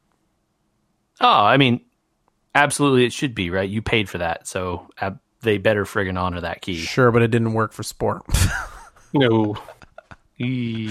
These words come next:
Speaker 1: okay.
Speaker 2: Uh-huh. Uh, it
Speaker 1: So I, I, I will tell you that, uh, I also own a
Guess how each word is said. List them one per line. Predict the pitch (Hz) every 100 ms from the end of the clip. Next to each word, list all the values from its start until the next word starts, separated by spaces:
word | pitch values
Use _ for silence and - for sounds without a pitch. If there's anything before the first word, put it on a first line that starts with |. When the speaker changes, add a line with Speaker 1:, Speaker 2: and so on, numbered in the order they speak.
| 104
Speaker 1:
okay. | 98 - - - -
Speaker 2:
Uh-huh. | 139 131 123 127 - _ - _
Uh, | 143 131 120 120 -
it | 156
Speaker 1:
So | 156
I, | 160 175
I, | 170 151
I | 147
will | 143
tell | 135 135
you | 127 117 110
that, | 107 98 -
uh, | 98 95
I | 107
also | 104 110 117 113 117
own | 101 101 101
a | 101 95